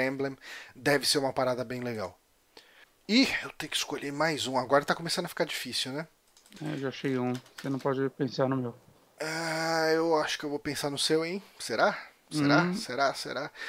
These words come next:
Speaker 1: Esse é um jogo que eu não tenho interesse de jogar.
Speaker 2: Então não é o meu.
Speaker 1: Mas eu vou votar num que eu acho que a nota dele vai ser boa.
Speaker 2: Qual?
Speaker 1: Luigi's Mansion três.
Speaker 2: É,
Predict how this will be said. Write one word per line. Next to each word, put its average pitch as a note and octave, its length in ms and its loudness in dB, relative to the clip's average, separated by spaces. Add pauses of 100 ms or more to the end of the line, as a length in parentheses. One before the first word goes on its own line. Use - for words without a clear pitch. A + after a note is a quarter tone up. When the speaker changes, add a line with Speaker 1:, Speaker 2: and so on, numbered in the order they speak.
(200)
Speaker 1:
Esse A3 260 12
é - 20 6
um G#3+ 80 4
jogo G3+ 240 8
que - 140 -4
eu G3 320 10
não F#3+ 320 4
tenho A#3 200 0
interesse E3 380 2
de - 60 -8
jogar. C3+ 400 2 (420)
Speaker 2:
Então B2+ 240 2
não C3 120 6
é - 20 8
o C#3+ 60 4
meu. A2+ 180 0 (260)
Speaker 1:
Mas D3 760 6
eu D#3 140 8
vou D3+ 160 2
votar D#3 400 2
num D3+ 360 -2
que - 160 -6
eu D#3+ 260 2
acho D3+ 360 4
que - 140 -4
a D3+ 60 2
nota C#3+ 260 -2
dele C#3 200 0
vai C#3 120 2
ser C#3+ 160 -4
boa. G#2 340 -4 (480)
Speaker 2:
Qual? A2 220 6 (420)
Speaker 1:
Luigi's F#3+ 640 4
Mansion E3+ 480 0 (120)
três. - 800 -2 (160)
Speaker 2:
É, B3+ 100 4